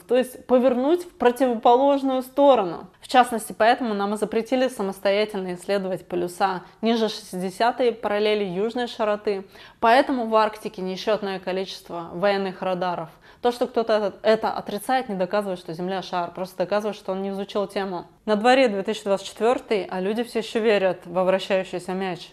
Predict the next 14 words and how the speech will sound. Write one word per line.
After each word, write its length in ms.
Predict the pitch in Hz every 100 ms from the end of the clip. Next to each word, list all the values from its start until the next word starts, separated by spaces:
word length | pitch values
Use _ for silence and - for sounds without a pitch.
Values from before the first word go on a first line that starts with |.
| -
Гелиоцентризм 840 | 208 247 254 240 233 254 285 240
никогда 460 | 214 208 196 208 240
не 120 | 233
был 160 | 214 214
доказан. 640 | 196 196 202 196 180 175 180
Это 240 | 202 190
религия. 640 | 220 233 262 226 185 165 170 _
Конечно, 400 | - 214 254 262
религия 440 | 262 233 240 214 196
не 100 | 196
о 40 |
каком-то 400 | - - 285 285
олицетворённом 800 | 202 175 - 180 185 190 185 185
боге. 320 | 180 170 165